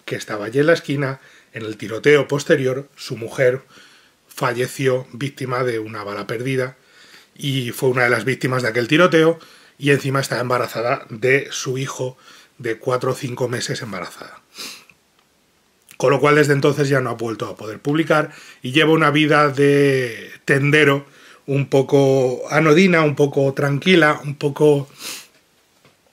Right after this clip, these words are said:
Bueno, eh, Brooklyn en mitad de los noventa, la película está ambientada en el año noventa, en un verano del año noventa, en el verano del año noventa,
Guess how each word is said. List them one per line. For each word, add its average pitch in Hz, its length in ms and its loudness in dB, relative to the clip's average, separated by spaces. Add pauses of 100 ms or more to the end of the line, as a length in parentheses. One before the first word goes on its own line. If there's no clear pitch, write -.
(800)
Bueno, 170 360 0 (140)
eh, 123 240 -2
Brooklyn 175 640 2 (300)
en 143 180 -4
mitad 147 300 2
de 151 160 6
los 147 320 0
noventa, 156 400 4
la 147 100 4
película 139 260 2
está 151 160 2
ambientada 131 360 2
en 131 80 0
el 127 100 0
año 127 180 -2
noventa, 160 480 2
en 135 120 -4
un 160 140 -2
verano 139 340 2
del 117 100 -4
año 117 220 -8
noventa, 147 420 -4 (2250)
en 117 140 -6
el 127 160 0
verano 110 380 -4
del 90 120 -12
año 98 180 -14
noventa, 120 460 -8